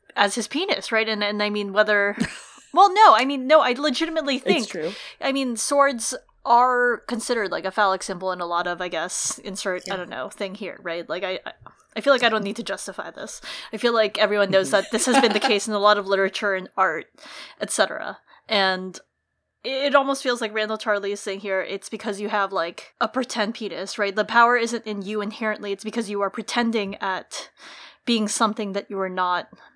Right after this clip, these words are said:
Speaker 1: because of the sword, and as opposed to who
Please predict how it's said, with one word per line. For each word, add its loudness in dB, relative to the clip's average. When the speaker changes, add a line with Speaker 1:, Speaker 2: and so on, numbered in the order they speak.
Speaker 1:
because -2
of -4
the -6
sword, -6
and -8
as -2
opposed -4
to -4
who -2